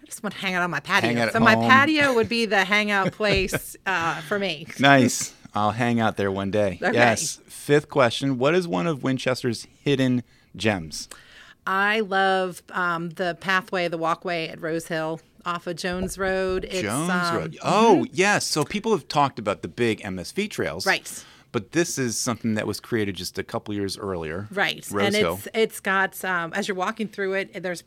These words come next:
Speaker 1: battles that had happened there.
Speaker 2: Mm-hmm.
Speaker 1: Obviously, we're in the middle of the Civil War area. And
Speaker 2: Right.
Speaker 1: so you can read about different things that had happened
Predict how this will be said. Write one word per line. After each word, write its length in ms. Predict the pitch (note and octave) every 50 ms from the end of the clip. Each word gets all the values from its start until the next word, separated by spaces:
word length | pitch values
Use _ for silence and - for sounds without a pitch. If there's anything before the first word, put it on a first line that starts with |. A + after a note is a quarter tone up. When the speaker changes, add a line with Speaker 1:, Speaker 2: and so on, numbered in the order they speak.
| _ _ -
Speaker 1:
battles 320 | F3 E3+ E3 E3 E3+ E3+ -
that 160 | - D#3 E3
had 100 | E3 E3
happened 320 | F3 E3 E3 - E3 D#3+
there. 120 | D#3 D#3 D#3
Speaker 2:
Mm-hmm. 80 | D#3
Speaker 1:
Obviously, 360 | D3+ G3+ A3+ A3 - E3 E3
we're 160 | D#3+ D#3+ D#3 D#3+
in 80 | D#3
the 80 | D#3+ D#3+
middle 260 | E3 E3 D#3+ D#3+ D#3+
of 160 | D3+ D3 D3+
the 260 | E3 D#3+ D#3 D3+ D#3 - _ -
Civil 300 | - - - F#3 F3 F3
War 280 | F3 F3+ F3+ F3+ F#3
area. 680 | F3+ E3+ F3 F3 F3 F3+ F3+ F3 F3 F3 E3+ F3 E3 -
And 80 | - F#3+
Speaker 2:
Right. 160 | G#3 F#3 E3+ -
Speaker 1:
so 120 | - F#3+
you 120 | F#3+ F#3
can 180 | - - F3 D#3+
read 360 | D#3+ E3+ F#3+ G3 F#3+ F#3+ F3
about 580 | F#3 D#3 F3 E3 E3+ E3 F#3 F#3 F#3 - - -
different 340 | - F#3 - F#3 E3+ E3 -
things 240 | F#3+ F3+ F3 D#3+ -
that 80 | F3+
had 100 | D#3+ D#3
happened 640 | C#3 E3 F3 E3+ - - D3+ C#3+ C#3+ C#3 - -